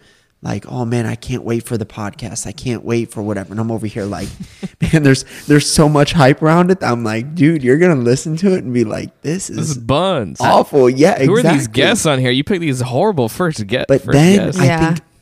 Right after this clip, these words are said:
Speaker 1: I think, like, once they play it and it's like, "Wow, they sound good." Like, the audio is the <laughs> biggest.
Speaker 2: Right.
Speaker 1: I, I genuinely think, like, people just won't listen to you if your audio
Speaker 2: Have you
Speaker 1: is
Speaker 2: listened back
Speaker 1: whatever.
Speaker 2: to your episode yet?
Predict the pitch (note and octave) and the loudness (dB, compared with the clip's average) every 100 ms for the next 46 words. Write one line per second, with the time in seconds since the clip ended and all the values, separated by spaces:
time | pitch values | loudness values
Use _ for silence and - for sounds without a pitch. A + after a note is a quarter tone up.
0 | _ C3 - D#3+ D#3+ D3+ B2 B2 C#3 D3 | _ -8 -6 -6 -6 -6 -4 -2 -4 -4
1 | A#2 G#2+ - B2 C#3+ B2+ - A2+ A2 - | -8 -8 -8 -2 0 -2 -4 -8 -8 -6
2 | A2 - - A#2 A2+ - - - A2 A2+ | -8 -10 -6 -2 -2 -4 -10 -8 -4 -4
3 | C#3 C#3+ D#3+ F3 F#3 - A#2+ A2 - - | -4 -4 -2 -2 -4 -6 -8 -6 -8 -4
4 | G#2+ B2 B2+ F#2 G2+ - A2 B2+ - A#2+ | -4 -2 -2 -2 -4 -8 -4 -4 -2 -4
5 | B2 - _ - - _ - G2 F#2 - | -4 -10 _ -20 -20 _ -4 -2 -2 -4
6 | _ B2+ B2+ A2+ C3 B2 A#2+ A#2 A2 B2 | _ 2 2 2 2 2 -2 -2 -4 -6
7 | G#2+ G#2 A2 G#2 - B2+ B2 A2+ G#2 G2 | -6 -6 -8 -8 -8 -8 -6 -8 -8 -10
8 | A2 - A2 F2 A2 G#2 G2+ G#2 G2+ - | -10 -8 -8 -6 -6 -6 -6 -6 -6 -8
9 | G2 - G2+ G#2 F#2+ A#2+ C3 B2+ C3 C3+ | -14 -10 -4 -2 -2 -2 -2 -2 -2 -4
10 | A2 G#2+ G#2+ - G#2+ E2+ G#2+ A2 A#2+ B2 | -2 -2 -2 -4 -2 -2 -4 -6 -4 -2
11 | B2 D3 D3+ | -2 -4 -6